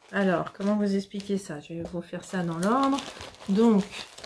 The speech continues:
j'ai décidé de prendre ce reste là de mon châle Cholographie de Stephen West, ah, du soleil.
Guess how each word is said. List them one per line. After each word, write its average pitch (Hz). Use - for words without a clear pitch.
j'ai 226
décidé 208
de 202
prendre 175
ce -
reste 220
là 202
de 170
mon 170
châle 175
Cholographie 196
de 180
Stephen 165
West, 220
ah, 277
du 208
soleil. 202